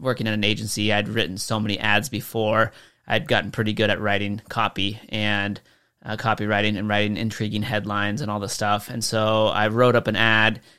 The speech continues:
and, and it got a bunch of comments on it. A lot of people liked the ad.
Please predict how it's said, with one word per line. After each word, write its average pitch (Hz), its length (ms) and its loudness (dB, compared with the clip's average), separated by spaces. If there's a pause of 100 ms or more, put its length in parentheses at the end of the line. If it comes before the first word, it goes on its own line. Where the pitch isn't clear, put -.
(200)
and, 110 580 4 (880)
and 165 260 6
it 165 160 6
got 143 140 6
a 135 80 4
bunch 123 240 6
of 113 60 0
comments 113 360 0
on 110 140 2
it. 113 120 2
A - 40 -4
lot 117 180 6
of 113 60 -2
people 110 220 0
liked 123 260 4
the 123 160 4
ad. 117 400 6